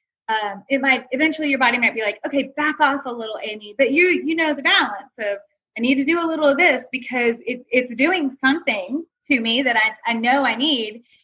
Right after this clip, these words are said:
And then you counterbalance it with your other work.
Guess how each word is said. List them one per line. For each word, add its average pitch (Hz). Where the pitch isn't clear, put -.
And 285
then 339
you 370
counterbalance 403
it 233
with 285
your 294
other 427
work. 214